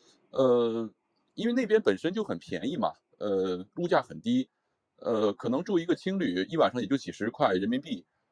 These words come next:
呃，吃一顿饭也就是一二十块钱人民币，就感觉无所谓啊。<laughs> 但是如果是在大城市的话，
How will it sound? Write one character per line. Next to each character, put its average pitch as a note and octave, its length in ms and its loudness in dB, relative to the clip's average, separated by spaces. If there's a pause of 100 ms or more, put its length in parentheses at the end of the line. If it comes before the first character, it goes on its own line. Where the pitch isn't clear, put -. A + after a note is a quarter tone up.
(140)
呃， G#3 220 4
吃 - 120 -6
一 F3 60 -2
顿 F3 100 -4
饭 E3+ 180 2
也 G2+ 60 -2
就 A2+ 140 -2
是 A#2 100 -10
一 C3 80 2
二 D3 100 4
十 B2 100 -10
块 A2+ 100 -4
钱 F#2+ 180 -2
人 G#2+ 80 -4
民 A#2 100 -4
币， B2 240 -6 (460)
就 G#3 320 2 (580)
感 B2 160 4
觉 C3+ 140 0 (300)
无 C3+ 160 -8
所 C3+ 120 4
谓 E3 120 4
啊。 B2+ 160 4
<laughs> B2 200 -12 (340)
但 G3+ 80 -2
是 G3 260 -2
如 C#3 160 -6
果 G#3 60 -4
是 F#3+ 140 -6
在 F3 220 -2
大 G#3+ 180 0
城 A2+ 180 -10
市 - 120 -10
的 B2 100 0
话， F#2+ 320 0